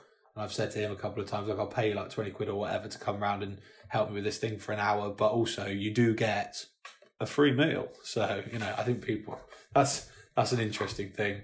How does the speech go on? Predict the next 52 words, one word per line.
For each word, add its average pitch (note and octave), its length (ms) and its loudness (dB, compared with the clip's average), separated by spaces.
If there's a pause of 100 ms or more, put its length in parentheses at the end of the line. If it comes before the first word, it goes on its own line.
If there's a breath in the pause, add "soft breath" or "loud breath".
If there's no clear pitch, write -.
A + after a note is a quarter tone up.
(140)
And C3 100 10
it's C#3+ 120 10
interesting C#3 400 8
with A2+ 140 4
Mob A#2 220 8
as G2+ 120 2
well, A2 260 8
'cause - 280 -8 (640 soft breath)
they B2 140 8
make A#2 220 6
so A#2 220 4
many G#2 180 0
food A2 260 2
videos G2+ 400 0
each G2+ 220 -6
day A2 240 4
that F#2+ 260 -6
a G2+ 40 -4
lot G#2+ 160 2
of G#2+ 80 -2
that G#2 160 0
food G2+ 280 -4 (300)
can't G#2 300 2
get G#2+ 140 -2
eaten. A2 300 -2
Whereas G2+ 280 -4
with G#2+ 160 -6
me, A#2+ 260 2
part G#2+ 200 0
of - 40 -4
the A2 60 -2
reason G2+ 300 -2
that G#2 80 -4
I'm G#2 340 -6 (360)
putting G#2+ 220 2
on G2+ 120 -4
quite A2+ 160 0
a G#2 40 0
bit G2+ 120 -2
of G2+ 100 -2
weight C3 260 8
at G#2 60 -4
the G#2+ 60 -4
moment G2 360 -4
is G2+ 100 -10
'cause - 140 -10
I B2+ 160 6
actually - 240 -2
don't G#2+ 160 0
wanna G2+ 120 -6
waste G#2+ 380 2
anything. G2 480 -4